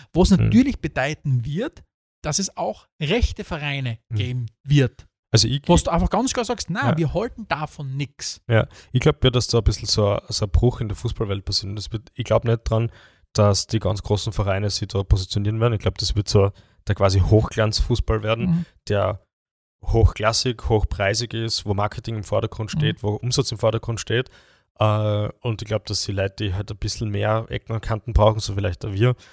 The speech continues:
Speaker 2: uns von dem echt immer mehr abwenden,
Speaker 1: Mhm.
Speaker 2: äh, abwenden werden. Wir haben's eh schon prophezeit, es wird der Zeitpunkt kommen, wo wir so den höchstklassigen Sport vielleicht gar nicht mehr so interessant finden. Und das wird sich da auch wi-, wiederfinden, weil ein Verein wie Manchester United oder Real oder so,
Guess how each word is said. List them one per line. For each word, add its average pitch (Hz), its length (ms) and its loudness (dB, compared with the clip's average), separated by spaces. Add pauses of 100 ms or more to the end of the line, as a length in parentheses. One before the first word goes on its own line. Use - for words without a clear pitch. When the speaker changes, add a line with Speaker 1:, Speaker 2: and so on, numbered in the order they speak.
(200)
Speaker 2:
uns 120 220 0
von 104 140 -4
dem 104 200 -2
echt - 200 -8
immer 117 120 0
mehr 104 160 2
abwenden, 107 380 0
Speaker 1:
Mhm. 202 40 -2
Speaker 2:
äh, - 40 -2
abwenden 104 440 -4
werden. 101 160 -2
Wir 101 100 0
haben's 110 160 2
eh 117 40 0
schon 120 140 -2
prophezeit, 101 560 0
es - 120 -4
wird 110 140 -2 (140)
der - 80 -4
Zeitpunkt 104 400 -2
kommen, 113 300 -8
wo 98 120 -4
wir 107 260 -2 (380)
so 104 360 2
den 101 260 -2
höchstklassigen 104 640 0
Sport 98 320 -6
vielleicht 104 260 -6
gar 104 140 0
nicht 104 60 -4
mehr 110 100 0
so 107 120 2
interessant 98 500 -4
finden. 113 340 -2 (420)
Und 110 440 -2
das 104 140 -2
wird 110 120 0
sich - 100 -8
da 104 220 4
auch 107 80 0
wi-, 110 200 -4
wiederfinden, 104 480 -6
weil 104 240 0
ein 107 80 -2
Verein 101 440 -4
wie 107 320 -4
Manchester 107 420 -4
United 101 440 -2 (140)
oder 104 320 2
Real 101 280 -4
oder 101 120 -6
so, 107 180 0